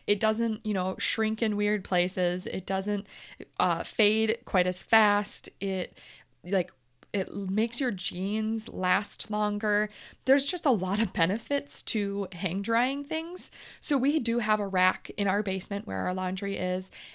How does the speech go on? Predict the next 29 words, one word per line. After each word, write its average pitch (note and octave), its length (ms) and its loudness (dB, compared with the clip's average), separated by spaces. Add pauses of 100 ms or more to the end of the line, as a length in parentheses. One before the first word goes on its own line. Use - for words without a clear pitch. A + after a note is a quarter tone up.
(140)
and G3+ 320 2
we A#3+ 80 2
have C#4+ 100 -2
a D4 80 2
rack G#3 400 0
that G3 220 2
we, G3+ 420 -4
you G3+ 120 -4
know, F#3 100 -2
put G3+ 180 -4
all G3+ 160 2
the G#3 80 0
hangers G3+ 380 -2
on G3 180 -2
when G3+ 100 -4
I G3 60 -2
gather F#3+ 320 -4
the F#3+ 80 -2
hangers. C#4 480 0 (500)
And A3+ 160 4
then A3+ 220 4
as G#3+ 240 0
loads F#3+ 300 0
come A3 180 2
out, B3 320 4
we G3+ 160 -2
hang G3 260 0
dry F#3 240 0
it. F3+ 260 0